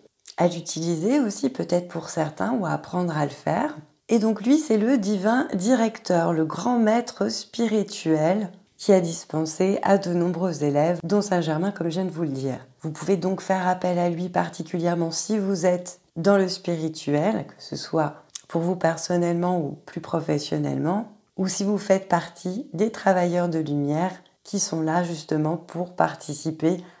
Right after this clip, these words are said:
à la paix dans le monde. Et j'ai envie de vous dire, si vous êtes Verseau ou que vous avez votre ascendant ou votre lune, on est quand même dans l'ère Verseau. Si vous avez choisi de vous incarner dans cette vie,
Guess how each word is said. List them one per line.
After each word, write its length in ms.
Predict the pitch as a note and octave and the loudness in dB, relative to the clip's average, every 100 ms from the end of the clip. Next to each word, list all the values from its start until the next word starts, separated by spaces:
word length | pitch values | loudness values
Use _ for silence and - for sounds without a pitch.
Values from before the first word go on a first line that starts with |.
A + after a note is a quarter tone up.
| _ - | _ -2
à 140 | F#3 | 0
la 140 | F3 | 0
paix 220 | D#3 F#3 F3 | -2 -6 -4
dans 160 | D#3 | -4
le 80 | D3+ | -4
monde. 240 | C#3+ C3+ C3+ | -4 -8 -8
Et 100 | - | -6
j'ai 160 | D3 F#3+ | -2 0
envie 280 | F#3 E3 E3+ | 0 -2 -2
de 100 | C#3+ | -2
vous 140 | D#3+ | -4
dire, 440 | C#3+ E3+ G3 G3 - - | -2 -2 -2 -4 -12 -18
si 220 | - D#3+ | -14 -8
vous 260 | D3+ E3 F3+ | -6 -2 0
êtes 280 | F3+ F3+ - | 0 -4 -12
Verseau 600 | C#3+ D#3 D#3 - - G#3 | -8 -4 -4 -4 -2 -2
ou 80 | E3+ | -2
que 60 | |
vous 100 | C#3 | -4
avez 200 | C#3+ C#3+ | -4 -2
votre 320 | D3 C3+ - C#3+ | -4 -6 -12 -12
ascendant 540 | C3 C3+ C3+ E3 E3+ | -10 -8 -6 -4 -4
ou 60 | C#3 | -6
votre 280 | B2+ A#2 - | -6 -10 -8
lune, 320 | F3 G3+ F#3 C#3+ - - - - _ _ _ | -4 -2 -2 -6 -12 -20 -20 -20 _ _ _
on 160 | F3 F#3+ | 0 2
est 100 | G#3+ | 2
quand 200 | F#3+ F3 | 2 2
même 300 | F#3 G#3+ - D#3+ | 2 0 -2 -4
dans 160 | D#3+ E3+ | -4 -2
l'ère 280 | F#3+ F#3 | 0 -2
Verseau. 500 | D#3+ E3+ - - D#3 C#3+ | -2 -4 -4 -6 -6 -6
Si 220 | - F3 | -8 -6
vous 240 | D3+ D#3+ | -4 -2
avez 260 | E3+ E3 E3+ | 0 0 -2
choisi 480 | E3 - G#3 F#3+ G#3 | -2 -2 -2 -2 -4
de 80 | D#3 | -4
vous 160 | D#3+ | -2
incarner 480 | F3 F3 E3+ E3 E3 | -2 -4 -4 -2 -2
dans 160 | D3 C#3+ | -4 -8
cette 320 | - D3 C#3+ | -6 -6 -4
vie, 300 | D3 G#3+ | -6 -6